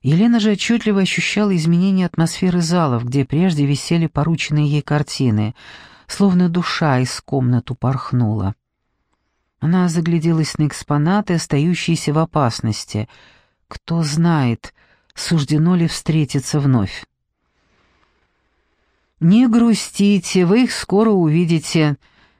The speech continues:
Главное, самим верить и не отступать». И мне спокойно стало.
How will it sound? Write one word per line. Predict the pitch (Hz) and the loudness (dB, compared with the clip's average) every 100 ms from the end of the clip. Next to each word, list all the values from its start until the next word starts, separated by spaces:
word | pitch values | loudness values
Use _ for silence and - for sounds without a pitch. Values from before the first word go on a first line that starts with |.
| _ | _
Главное, | 139 175 202 185 180 170 | -2 2 2 2 2 0
самим | - 208 190 170 151 | 0 0 2 2 2
верить | 143 208 254 254 - | 2 2 4 2 0
и | 196 | 0
не | 196 | 2
отступать». | 165 - 143 - 127 117 - - _ _ _ _ _ _ | -2 -4 -6 0 0 0 -6 -16 _ _ _ _ _ _
И | 240 | 2
мне | 185 131 | 4 2
спокойно | - - 123 120 117 123 | -2 -6 -2 -2 0 -2
стало. | - 117 107 92 | -4 -4 -2 -4